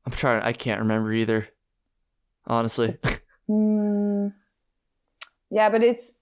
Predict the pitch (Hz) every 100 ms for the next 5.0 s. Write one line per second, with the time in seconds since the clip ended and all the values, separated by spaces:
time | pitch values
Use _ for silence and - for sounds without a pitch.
0 | - 226 208 226 247 226 214 208 208 214
1 | 196 - - 196 208 - 220 196 190 190
2 | 190 _ _ 185 185 190 190 190 185 185
3 | 180 190 - - 180 190 196 190 190 185
4 | 185 180 180 - 185 185 185 185 -